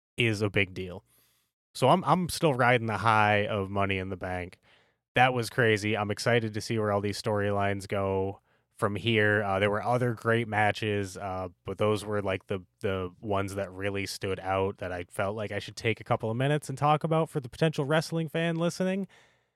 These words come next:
And if you are not a wrestling fan,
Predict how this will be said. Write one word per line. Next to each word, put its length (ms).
And 440
if 180
you 120
are 120
not 320
a 60
wrestling 480
fan, 520